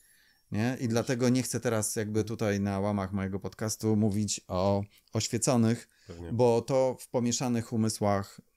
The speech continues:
Speaker 1: na-, nas wszystkich do, do, jakby wprowadzi jeszcze większe
Speaker 2: Mhm.
Speaker 1: pomieszanie, a nie da nikomu żadnego pożytku.
Speaker 2: Wiesz, nie wiem, czy to rozwiązanie to, o którym mówisz, ale zgodzę się z tym, że właśnie problem jest z brakiem kontaktu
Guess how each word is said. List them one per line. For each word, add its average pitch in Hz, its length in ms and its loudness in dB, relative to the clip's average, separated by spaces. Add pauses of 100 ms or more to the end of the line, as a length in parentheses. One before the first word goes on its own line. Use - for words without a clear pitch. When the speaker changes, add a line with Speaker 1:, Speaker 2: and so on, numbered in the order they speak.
(240)
Speaker 1:
na-, 98 160 -12
nas 127 240 -2
wszystkich - 640 -2 (380)
do, 120 140 0 (100)
do, 120 120 -8 (200)
jakby 113 200 -2
wprowadzi 113 340 0
jeszcze 107 180 -2
większe 104 240 0
Speaker 2:
Mhm. 95 140 -4
Speaker 1:
pomieszanie, 85 460 -2
a 101 100 -4
nie 117 140 2
da 107 360 2
nikomu 104 380 2
żadnego 92 360 -2
pożytku. - 480 -14 (160)
Speaker 2:
Wiesz, 95 200 -14
nie 110 160 -6
wiem, 117 140 -6
czy 104 140 -12
to 98 200 -8
rozwiązanie 98 640 -4
to, 98 140 -8
o - 40 -6
którym 101 300 -4
mówisz, 107 400 -4
ale 95 240 -2
zgodzę 95 420 -4
się - 160 -12
z - 100 -16
tym, 95 240 -10
że 90 120 -10
właśnie 90 360 -10
problem 87 460 -8
jest 87 120 -10
z 90 40 -12
brakiem 87 400 -10
kontaktu 85 720 -12